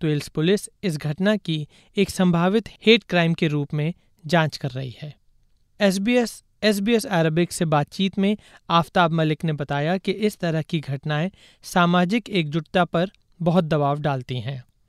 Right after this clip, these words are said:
और नफरत के खिलाफ खड़े होने के लिए मजबूत नेतृत्व की जरूरत है। रक्षा मंत्री रिचर्ड माल्स ने इस बात की संभावना जताई है कि ऑस्ट्रेलियाई सैनिक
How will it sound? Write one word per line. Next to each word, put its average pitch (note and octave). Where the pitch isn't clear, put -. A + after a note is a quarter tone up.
और F3+
नफरत E3+
के F#3
खिलाफ D#3+
खड़े F3
होने F3+
के E3+
लिए E3
मजबूत F#3+
नेतृत्व E3+
की G#3
जरूरत C#3+
है। C3
रक्षा G3+
मंत्री B3
रिचर्ड G#3+
माल्स E3
ने G#3
इस F3
बात D#3
की G3
संभावना D3+
जताई D3
है A#3+
कि -
ऑस्ट्रेलियाई E3
सैनिक D#3